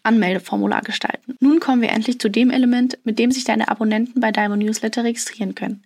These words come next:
Das Anmeldeformular. Das einfachste Anmeldeformular besteht zunächst erst einmal aus zwei Elementen, dem Eingabefeld für die E-Mail-Adresse und einem Button zum Bestätigen. Doch damit ist es leider nicht getan, denn für eine D-S-G-V-O-konforme Anmeldung brauchst du noch die Einwilligung deiner Empfänger.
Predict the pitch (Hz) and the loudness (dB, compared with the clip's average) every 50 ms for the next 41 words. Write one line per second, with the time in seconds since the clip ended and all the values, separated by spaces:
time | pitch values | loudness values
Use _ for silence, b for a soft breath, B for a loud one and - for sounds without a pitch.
0 | _ - 226 254 254 - 202 196 180 - 190 196 - - 196 190 196 196 202 214 | _ -4 -2 -2 0 0 -2 0 -2 -2 -4 -6 -6 -6 -6 -6 -4 -6 -6 -10
1 | 208 - 240 247 - - 240 277 277 - 302 - - 285 269 - 214 220 220 226 | -12 -12 -10 -6 -2 0 0 0 0 -2 -4 -4 -4 -4 -2 -2 0 0 0 0
2 | 226 240 233 - 226 233 226 226 226 233 - - - 233 226 - 233 240 - 247 | -2 -2 -2 -2 -2 0 0 0 0 0 -2 -2 -4 -4 -4 -4 -4 -2 0 0
3 | 240 247 254 254 - - 226 226 - - - 214 208 208 202 - - - - - | 0 0 0 -2 -4 -4 -4 -4 -4 -4 -4 -2 -2 -2 -4 -6 -8 -6 -4 -2
4 | 214 196 214 226 214 202 196 190 - _ - 220 214 - _ - 202 - - 185 | 0 2 2 0 0 0 -2 -4 -6 _ -10 -12 -12 -10 _ -8 -6 -4 -2 -2
5 | 202 202 214 214 226 233 233 - 240 240 247 - _ - 208 185 - - 202 196 | 0 2 2 2 0 0 -2 -2 -2 -2 -2 -4 _ -6 -4 -2 -2 0 0 -2
6 | 208 - - - 233 233 - 254 254 269 - - 277 262 - - 190 190 190 185 | -2 -2 -2 -4 -4 -4 -4 -4 -6 -6 -6 -6 -4 -2 -2 -2 -2 -2 -2 -2
7 | 202 202 - - 226 - - 240 247 247 247 - 180 180 - - - _ _ _ | -2 -2 -2 -4 -4 -2 0 0 0 0 0 -2 -2 -2 -4 -10 -14 _ _ _
8 | _ - 220 214 - 202 208 226 247 247 - - - - - - 214 208 208 104 | _ -14 -10 -4 -2 0 0 0 0 -2 -4 -4 -4 -4 -4 -2 -2 0 0 -2
9 | 220 - - 226 220 - 208 214 - - 240 B B B B B B B - 214 | -4 -4 -6 -6 -6 -4 -2 -2 -2 -2 -6 B B B B B B B -8 -6
10 | 220 - - - 226 220 220 247 247 254 - - 262 269 - - - - 233 233 | -2 0 0 0 0 0 0 0 0 -2 -2 -4 -4 -4 -2 -4 -2 -2 -2 -4
11 | - 214 214 208 - 214 214 208 - - 208 214 220 220 214 214 - - 220 226 | -4 -4 -4 -4 -4 -4 -4 -4 -2 -2 -2 -2 -2 -2 -2 -4 -4 -4 -4 -2
12 | 240 - - 214 208 208 - - - - 196 214 220 226 220 233 233 233 233 226 | -2 -2 -2 -4 -4 -4 -6 -6 -4 -2 0 0 0 0 0 0 0 0 0 0
13 | 214 214 220 220 240 - - 202 196 196 196 | 0 0 0 -2 -4 -4 -6 -6 -6 -6 -8